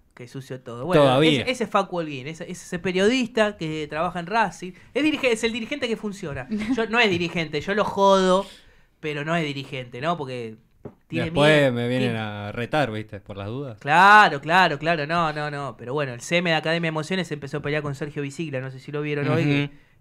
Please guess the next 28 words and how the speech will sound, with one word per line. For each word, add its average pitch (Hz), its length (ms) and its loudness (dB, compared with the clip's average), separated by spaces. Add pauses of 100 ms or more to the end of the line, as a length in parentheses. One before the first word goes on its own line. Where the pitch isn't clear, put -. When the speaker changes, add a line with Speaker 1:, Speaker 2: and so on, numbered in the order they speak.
Speaker 1:
eh, 113 540 -16 (320)
así 123 260 -14
que 156 80 0
bueno. 170 380 6 (440)
Hoy 392 220 8
viene, 285 460 -2
eh, 208 240 -2
re-, 196 340 0
el 185 100 -4
señor 233 380 -2
Facu 202 300 0
Holguín. 160 240 -2
El 208 160 -2
martes 339 320 2
que 254 160 2
viene 330 500 2 (140)
prometió, 196 760 -2
eh, 185 140 -6
ahora 262 180 0
lo 240 80 0
vamos 226 160 2
a - 40 -8
tener 285 180 -2
en 180 80 -2
el 151 60 -8
próximo 156 380 -8
bloque 156 360 -4
a, 127 320 -4